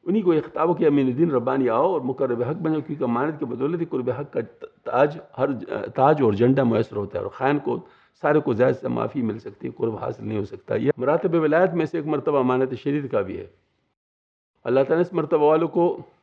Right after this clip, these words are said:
نئے شریعت بنائے، اس امت کے مجتہد ہیں جس کا حشر زمرہ مرسلین میں ہوگا، جیسے امام حنیفہ رحمۃ اللہ، امام مالک رحمۃ اللہ، امام شافعی رحمۃ اللہ، امام احمد بن حنبل رحمۃ اللہ، حجاز بن بصری رحمۃ اللہ علیہ،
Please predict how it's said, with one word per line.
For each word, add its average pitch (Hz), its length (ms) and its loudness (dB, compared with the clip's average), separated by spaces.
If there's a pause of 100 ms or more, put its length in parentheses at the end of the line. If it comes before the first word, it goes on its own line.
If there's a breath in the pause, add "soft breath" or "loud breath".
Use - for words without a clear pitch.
(140)
نئے 139 160 4
شریعت 147 320 0
بنائے، 147 300 -2
اس 165 140 -2
امت 156 280 -4
کے 156 80 -4
مجتہد 139 400 0
ہیں 101 180 -2 (380 soft breath)
جس 147 140 -4
کا 139 200 -2
حشر 151 200 -2
زمرہ 135 260 2
مرسلین 131 480 0
میں 113 100 2
ہوگا، 113 140 -2
جیسے 117 220 -8
امام 110 180 -4
حنیفہ 120 280 -6
رحمۃ 117 260 -2
اللہ، 117 120 -4
امام 107 200 -4
مالک 120 260 -6
رحمۃ 110 200 -6
اللہ، 113 40 -6
امام 104 200 -6
شافعی 127 260 -6
رحمۃ 110 200 -8
اللہ، 120 40 -6
امام 107 200 -6
احمد 113 220 -10
بن 110 80 -8
حنبل 120 220 -6
رحمۃ 110 220 -8
اللہ، 104 240 -10
حجاز 107 260 -10
بن 98 80 -14
بصری 131 260 -6
رحمۃ 117 200 -8
اللہ 107 140 -6
علیہ، 104 180 -4